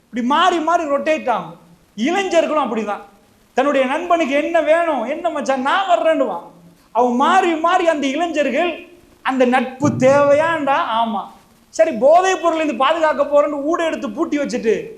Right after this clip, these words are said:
"என் மகனை நான் வெளியே அனுப்பாம வச்சேன்டா, உங்க பிள்ளைய நீங்க வெளியே அனுப்பாம வச்சீங்கன்னா காப்பாத்தப்பட்டுருவாங்களான்னு?" கேட்டா இல்லவே இல்லை. அப்படி காப்பாத்தப்பட மாட்டாங்க.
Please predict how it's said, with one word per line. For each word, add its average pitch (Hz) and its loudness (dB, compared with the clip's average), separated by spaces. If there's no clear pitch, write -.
"என் 311 4
மகனை 294 -2
நான் 269 -2
வெளியே 277 0
அனுப்பாம 262 -4
வச்சேன்டா, 233 -4
உங்க 339 0
பிள்ளைய 330 0
நீங்க 285 -2
வெளியே 302 0
அனுப்பாம 285 -2
வச்சீங்கன்னா 262 -2
காப்பாத்தப்பட்டுருவாங்களான்னு?" 311 0
கேட்டா 277 0
இல்லவே 233 -2
இல்லை. 185 -12
அப்படி 254 -2
காப்பாத்தப்பட 262 -2
மாட்டாங்க. 247 -4